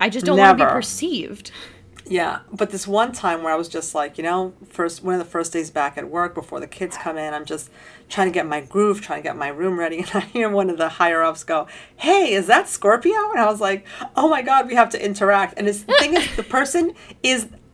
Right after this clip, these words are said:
Speaker 2: honestly the sweetest person on the planet.
Speaker 1: Yeah.
Speaker 2: Um, and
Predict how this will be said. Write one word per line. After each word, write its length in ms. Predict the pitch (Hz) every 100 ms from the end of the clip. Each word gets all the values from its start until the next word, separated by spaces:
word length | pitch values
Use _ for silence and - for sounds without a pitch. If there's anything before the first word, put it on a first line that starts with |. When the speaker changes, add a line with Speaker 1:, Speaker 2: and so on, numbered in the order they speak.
| 202
Speaker 2:
honestly 580 | 202 240 - 247 254 -
the 320 | 180 175 208
sweetest 880 | 202 - 196 202 220 - 196 - -
person 500 | - 180 170 - - -
on 200 | 151 151
the 60 |
planet. 440 | - - - - - _ - -
Speaker 1:
Yeah. 260 | 208 233 147
Speaker 2:
Um, 560 | 160 156 147 139 117 - _ _
and 640 | 175 170 170 175 170 156